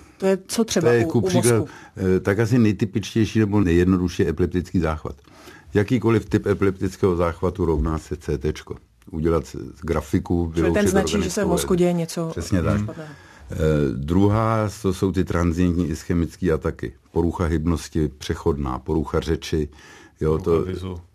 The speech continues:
Speaker 2: porucha zraku, ano, protože mrtvice nebolí a to je na tom to ošidný, že jo. Infarkt k-, srdce to bolí, takže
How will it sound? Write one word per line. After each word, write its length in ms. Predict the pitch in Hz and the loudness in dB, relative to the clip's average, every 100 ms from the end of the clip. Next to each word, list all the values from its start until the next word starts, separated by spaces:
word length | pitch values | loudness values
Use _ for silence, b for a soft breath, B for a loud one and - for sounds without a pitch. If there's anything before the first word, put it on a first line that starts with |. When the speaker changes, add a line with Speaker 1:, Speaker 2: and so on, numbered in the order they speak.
| _ _ _ - | _ _ _ -2
Speaker 2:
porucha 380 | 90 85 92 | 0 2 0
zraku, 420 | 73 80 71 82 78 | 0 -2 -2 0 0
ano, 160 | 78 | -2
protože 360 | 71 80 78 85 | -4 -4 0 2
mrtvice 480 | 87 92 110 - 101 | 2 2 0 2 0
nebolí 360 | 92 95 82 | 2 0 0
a 40 | 71 | -2
to 100 | 80 | -2
je 40 | |
na 80 | 82 | -2
tom 160 | 85 80 | -2 -2
to 120 | 85 | -2
ošidný, 400 | 82 90 78 69 | -2 -2 -4 -4
že 80 | 76 | -2
jo. 180 | 71 - 50 - | -2 -4 -6 -10
Infarkt 520 | 80 85 90 92 - - - - - - | -2 -2 0 -4 -6 -20 -20 -20 -20 -20
k-, 80 | - - 65 73 | -20 -14 -8 -8
srdce 360 | 71 85 - 80 | -6 -6 -4 -6
to 140 | 82 | -2
bolí, 380 | 76 80 85 92 | -2 2 4 4
takže 320 | 85 80 80 | 4 0 0